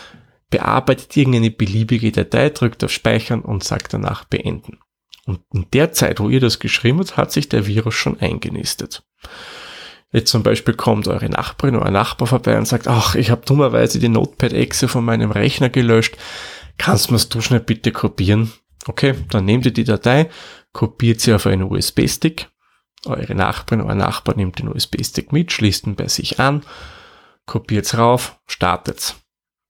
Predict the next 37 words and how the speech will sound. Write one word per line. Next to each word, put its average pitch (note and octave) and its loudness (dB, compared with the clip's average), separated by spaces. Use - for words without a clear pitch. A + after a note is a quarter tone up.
Für - 0
den A2+ 4
oder G#2 4
die C3 2
startet - -4
sich C3 2
auch B2 2
Notepad, - -2
klar. C#3+ 0
Aber - -4
im E2+ -2
Hintergrund G#2+ 0
hat - -2
sich D3 2
auch - 2
der F3 0
Virus F3 4
mitgestartet, - -2
weil A#2 2
der G2+ 2
hat G#2+ 0
sich - 0
ja C#3+ 4
eben G#2 0
in G2+ 0
diese - -2
Exe-Datei - 0
eingenistet. F#2+ 2
Und F#2 2
der A#2 4
verbreitet - -2
sich - 2
dann A2 2
munter G2 -2
auf A2+ -4
dem C#3+ 0
Rechner. - -6